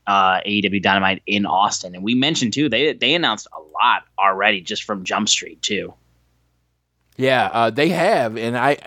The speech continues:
Speaker 2: you know, I, I, if it, it's so, like, out of, out of character that I'm thinking it's a note that someone may have given them. Because
Speaker 1: Mm-hmm.
Speaker 2: we got, you know, Jer-, you know, we got these matches, and it's like,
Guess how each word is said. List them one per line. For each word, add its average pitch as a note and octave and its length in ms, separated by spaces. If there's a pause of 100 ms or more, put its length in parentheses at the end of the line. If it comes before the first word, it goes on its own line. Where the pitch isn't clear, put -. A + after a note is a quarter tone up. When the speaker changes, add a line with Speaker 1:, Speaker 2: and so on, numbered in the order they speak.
(440)
Speaker 2:
you E3 100
know, A3+ 440
I, C3 100 (160)
I, - 340
if E3 280
it, D#3+ 460
it's D#3+ 180
so, F#3+ 600
like, C#3 580 (320)
out C#3 220
of, C3+ 220 (480)
out C3 240
of C3 140
character D3+ 640 (380)
that B2+ 140
I'm A#2+ 100
thinking D3 360
it's B2+ 160
a A#2+ 80
note G#2 500 (120)
that G#2 180
someone G#2 460
may G2 200
have F2 160
given E2 320
them. G1+ 160 (220)
Because G#2 600 (120)
Speaker 1:
Mm-hmm. A2 320 (120)
Speaker 2:
we C3 160
got, C3+ 280 (180)
you B2 180
know, A2+ 140
Jer-, A2+ 320
you A#2+ 160
know, C3 160
we B2+ 140
got B2+ 180
these A#2+ 260
matches, C#3 480
and A#2 140
it's A#2+ 140
like, A#2+ 260